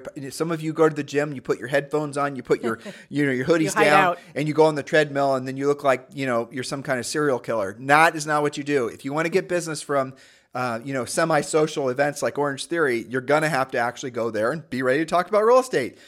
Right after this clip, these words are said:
Speaker 1: They will quickly figure you out as being a real estate expert, and then you'll start getting listing leads. Julie and I practiced this. Of course, we can't help
Speaker 2: Mm-hmm.
Speaker 1: ourselves.
Speaker 2: Yep.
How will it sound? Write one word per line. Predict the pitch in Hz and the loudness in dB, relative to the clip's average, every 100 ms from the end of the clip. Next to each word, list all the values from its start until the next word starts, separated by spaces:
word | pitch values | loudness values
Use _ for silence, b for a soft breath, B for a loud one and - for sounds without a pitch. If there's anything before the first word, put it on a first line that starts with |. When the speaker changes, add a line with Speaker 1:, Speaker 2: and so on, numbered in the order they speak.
| B - | B 2
Speaker 1:
They | 170 | 6
will | 185 | 6
quickly | 190 - 226 233 226 | 4 -2 0 0 -2
figure | 208 190 180 | -2 -2 -2
you | 160 147 | 0 2
out | 131 135 | 2 0
as | 131 | -4
being | 139 | -6
a | 135 | -2
real | 135 | -2
estate | 147 151 135 | -2 -4 -4
expert, | 120 - 127 127 - b b | -4 -6 -6 -6 -8 b b
and | 151 | -4
then | 180 214 | -2 0
you'll | 196 | -2
start | 196 170 | 0 0
getting | 170 147 | -2 -4
listing | 143 143 127 | -6 -8 -10
leads. | 117 95 - | -10 -10 -8
Julie | 147 175 196 | -2 0 0
and | |
I | 165 147 147 | 0 0 -2
practiced | - 131 160 143 - | 0 0 0 -4 -6
this. | 120 127 | -4 -6
Of | 113 | -8
course, | - 135 127 | -4 -4 -4
we | 123 | -10
can't | 127 120 | -8 -6
help | 143 | -4
Speaker 2:
Mm-hmm. | 202 | -4
Speaker 1:
ourselves. | - 101 117 160 | -4 -4 -6 -6
Speaker 2:
Yep. | 170 | -16